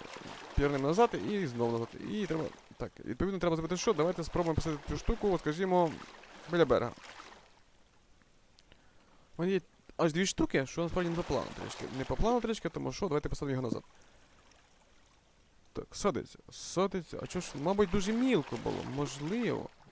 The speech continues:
Так, ну, мені оцей з-, оцей розовий не подобається. От якийсь, знову, оцей, мабуть, з-, можливо, оцей зелений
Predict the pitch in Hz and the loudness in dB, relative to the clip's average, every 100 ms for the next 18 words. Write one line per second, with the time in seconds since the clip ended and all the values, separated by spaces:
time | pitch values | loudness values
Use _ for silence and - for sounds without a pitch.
0 | - - - - - - - - - - | -20 -20 -20 -20 -20 -20 -20 -20 -20 -20
1 | - - - - - _ - 165 135 113 | -20 -18 -20 -20 -20 _ 0 4 4 4
2 | 117 - 175 - - _ _ _ _ _ | -2 -6 -6 -6 -10 _ _ _ _ _
3 | - 175 240 214 202 180 101 104 - - | -4 0 2 2 2 -2 -4 -6 -12 -16
4 | 60 55 50 50 - - 165 202 190 165 | -20 -20 -20 -18 -10 -4 0 2 4 2
5 | 151 135 - - - - - 156 151 143 | 0 -2 -4 -10 -18 -14 -10 -8 -8 -8
6 | 92 - - - 151 139 135 117 139 127 | -10 -12 -14 -6 -2 0 0 2 2 0
7 | 104 156 175 165 143 147 127 196 240 190 | 0 2 4 4 4 2 4 6 6 6